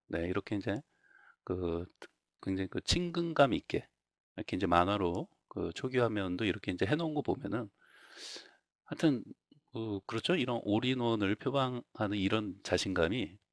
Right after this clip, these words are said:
네, 괜히 이제 근거 없이, 네, 이렇게 하는 것 같진 않죠. 네, 그래서 굉장히 친근감 있게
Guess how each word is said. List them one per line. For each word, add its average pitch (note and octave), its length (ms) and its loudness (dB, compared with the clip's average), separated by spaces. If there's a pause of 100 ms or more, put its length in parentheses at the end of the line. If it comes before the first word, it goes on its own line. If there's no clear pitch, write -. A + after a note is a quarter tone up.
(120)
네, D#2+ 360 0
괜히 F#2 260 0
이제 F2 140 -2
근거 G#2 720 2
없이, F2+ 520 0 (260)
네, E2+ 240 -4
이렇게 - 300 -4
하는 B2 220 -6
것 A2+ 140 -10
같진 B2 280 0
않죠. B2+ 360 -4 (200)
네, - 220 -8 (220)
그래서 G2 200 -10
굉장히 F#2 260 -6
친근감 C#3+ 500 -2
있게 A2+ 340 -4